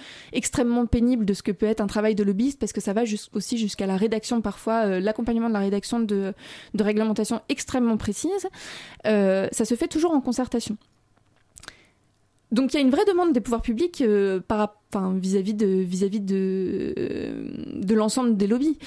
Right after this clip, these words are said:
Euh, moi, sur les dernières tables rondes ou, euh, grandes concertations qui ont pu être lancées sur la mobilité, euh, autour de la table, il y avait, euh, des associations, il y avait, euh, des entreprises en direct, il y avait des corps intermédiaires, il y avait les entreprises, les syndicats de salariés qui étaient représentés,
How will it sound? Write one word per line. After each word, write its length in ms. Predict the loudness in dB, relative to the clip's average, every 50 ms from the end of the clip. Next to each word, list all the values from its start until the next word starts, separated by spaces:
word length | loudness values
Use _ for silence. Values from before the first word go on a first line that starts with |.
| -20 -20 -20 -20 -12 -4 -2
Euh, 200 | 0 2 2 2
moi, 120 | 2 0
sur 160 | 2 0 0
les 100 | 0 0
dernières 460 | 0 0 0 2 2 2 2 0 0 0
tables 240 | 0 0 2 2
rondes 400 | 2 4 4 2 2 2 2 2
ou, 180 | 2 2 2 2
euh, 220 | 4 4 2 2
grandes 220 | 2 2 2 2 2
concertations 520 | 0 0 -2 -2 -2 -2 -2 -2 -2 -2
qui 120 | 0 0 0
ont 60 | 0
pu 80 | 0 -2
être 100 | -2 0
lancées 240 | 0 0 0 -2 -2
sur 180 | -2 0 0
la 100 | 2 2
mobilité, 680 | 2 2 2 0 0 -2 -2 -2 0 0 2 0 0 -2 -2 -2
euh, 200 | 0 2 2 2
autour 260 | 2 0 0 0 -2
de 60 | 0 0
la 100 | -2 0
table, 280 | 0 0 0 2 2
il 60 | 2
y 40 | 2 2
avait, 360 | 2 2 2 2 2 2 2
euh, 220 | 2 2 2 2
des 200 | 0 0 0 0
associations, 720 | 0 -2 -2 -2 -2 -2 -4 -4 -2 -2 -2 0 0 0 0
il 80 | 0 0
y 40 |
avait, 400 | 0 0 -2 -2 0 2 2 2
euh, 80 | 2 0 -2 -6 -12 -18 -18 -14 -4 0
des 160 | 0 2 2
entreprises 340 | 0 0 -2 -2 0 0 0
en 60 | 0
direct, 440 | 0 0 0 0 0 -2 -2 -2 0
il 40 | 0
y 20 |
avait 140 | 2 2 0
des 80 | 0 0
corps 200 | 0 0 0 0
intermédiaires, 600 | -2 -2 0 0 -2 0 0 0 0 0 0 0
il 80 | 0
y 20 | 2
avait 80 | 0
les 140 | 0 0 0
entreprises, 440 | -2 -2 -4 -4 -2 -2 -2 -2 0
les 460 | 0 0 2 2 2 2 0 0 0 -2
syndicats 280 | -2 -2 -2 0 -2
de 60 | -4 -4
salariés 240 | -2 -2 -2 -2 -2
qui 40 | -4
étaient 140 | -4 -6 -8
représentés, 560 | -8 -6 -4 -2 -2 -2 -2 -2 -2 -4 -4